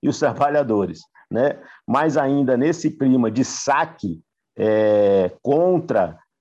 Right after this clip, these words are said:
é, os trabalhadores, piora essa condição. Tanto é que a própria estatística colocada, você fala que os suicídios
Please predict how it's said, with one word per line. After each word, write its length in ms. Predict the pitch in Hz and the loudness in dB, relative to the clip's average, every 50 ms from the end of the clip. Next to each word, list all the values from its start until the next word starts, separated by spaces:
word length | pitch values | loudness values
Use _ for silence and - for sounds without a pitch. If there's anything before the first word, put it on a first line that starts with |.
| _ - | _ -8
é, 400 | - 101 104 107 107 101 95 - | -4 -2 0 0 2 0 0 -2
os 160 | - 117 113 - | -4 -4 -4 -2
trabalhadores, 840 | 120 117 110 113 113 113 117 113 107 107 110 120 139 143 156 - - _ _ - | -2 -2 0 0 0 0 0 0 0 0 0 0 0 -2 -4 -8 -10 _ _ -2
piora 720 | 165 160 151 131 139 156 165 170 165 170 170 - - - _ _ _ _ - | 0 2 2 2 2 2 2 2 0 0 -2 -4 -6 -14 _ _ _ _ -4
essa 240 | 117 117 - - 123 | -4 -4 -2 -4 -6
condição. 680 | - 131 131 135 135 135 - - 107 95 90 82 80 _ _ _ _ _ _ _ - | -4 -2 -2 -2 -4 -6 -8 -6 -6 -6 -6 -8 -12 _ _ _ _ _ _ _ -4
Tanto 280 | - 202 214 170 175 | -2 -2 -2 0 0
é 100 | 190 196 | 0 0
que 100 | 190 - | 0 0
a 60 | 202 180 | -2 -2
própria 680 | - 175 180 190 190 - 208 208 190 156 127 104 - - | 0 -2 -2 -2 -2 0 0 0 2 2 0 -2 -4 -6
estatística 640 | - - - 160 143 131 - - 143 - - 147 | -10 -6 -4 -4 -4 -4 -4 -6 -6 -4 -4 -8
colocada, 800 | 120 - 107 - - - - - 143 156 175 175 170 107 85 78 - | -4 -2 -2 0 0 -2 0 0 0 0 0 0 -2 -4 -6 -6 -8
você 280 | 101 98 110 - - 131 | -8 -8 -6 -4 -6 -6
fala 280 | - - 131 131 135 | -2 -2 -2 0 -2
que 220 | 131 - - 135 131 | -4 -2 0 0 0
os 160 | 120 113 - | 0 -2 -2
suicídios 800 | - 151 143 131 - - 143 143 151 151 147 160 160 - - | 0 0 0 0 0 0 0 0 0 0 -2 -8 -10 -10 -16